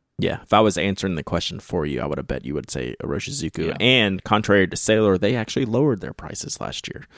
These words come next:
Speaker 2: Huh.
Speaker 1: So I don't know what, I don't know what's going on in the Japanese ink market, but
Speaker 2: All
Speaker 1: it's
Speaker 2: change.
Speaker 1: interesting for sure.
Speaker 2: All
Speaker 1: Mm-hmm.
Speaker 2: change. Today's episode is brought to you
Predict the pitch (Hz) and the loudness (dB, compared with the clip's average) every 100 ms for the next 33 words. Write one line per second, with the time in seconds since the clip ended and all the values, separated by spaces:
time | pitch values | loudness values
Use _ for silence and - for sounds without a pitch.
0 | _ _ - 269 - - 85 - 107 101 | _ _ 4 4 4 -2 -4 0 4 6
1 | 82 87 - 113 127 120 104 - 98 90 | 6 4 2 4 6 8 6 4 0 0
2 | 87 85 82 78 82 87 - 85 82 78 | -2 -2 -2 -4 -6 -6 -4 -4 -4 -6
3 | - 76 - 82 - - - - - - | -6 -8 -6 -6 -6 -12 -10 -10 -10 -20
4 | _ _ _ _ _ _ - 127 - 107 | _ _ _ _ _ _ -2 0 4 2
5 | - - 80 85 71 - 87 71 - 123 | 2 -2 -2 -4 -4 0 2 0 -2 -4
6 | 120 98 98 117 - _ - - - - | 0 0 0 -2 -4 _ -20 -20 -16 -16
7 | - - - 208 240 220 226 220 - 202 | -16 -18 0 6 8 8 6 4 6 8
8 | 202 - 151 156 - 147 139 151 135 139 | 8 6 2 2 6 6 6 2 4 4